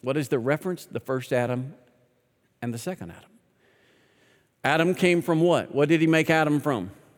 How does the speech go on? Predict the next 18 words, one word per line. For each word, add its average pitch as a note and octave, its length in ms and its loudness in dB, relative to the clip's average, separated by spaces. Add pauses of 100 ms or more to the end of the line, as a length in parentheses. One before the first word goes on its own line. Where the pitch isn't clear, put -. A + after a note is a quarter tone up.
(840)
Dust. B2 420 -12 (1400)
Jesus C#3 760 -2 (520)
came, C3+ 500 0 (1500)
and B2 160 -2
he D#3+ 180 4
was C3 400 0 (160)
not C#3 280 2
of E3+ 160 0
dust G3 400 2
as C#3+ 160 2
much C#3+ 440 2
as C3 200 2
he C#3+ 120 2
was C3 360 2
of A#2 200 0 (280)
s-, - 260 -14
life-giving A2 640 -4
spirit. - 420 -12